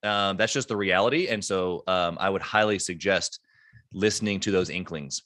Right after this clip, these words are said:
Um, she's also the reason I didn't buy that, uh,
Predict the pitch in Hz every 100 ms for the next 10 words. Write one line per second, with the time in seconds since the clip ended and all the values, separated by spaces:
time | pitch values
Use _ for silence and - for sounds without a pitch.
0 | - 87 82 80 73 - - 113 101 101
1 | 95 90 92 87 82 85 78 80 82 78
2 | 71 - 76 73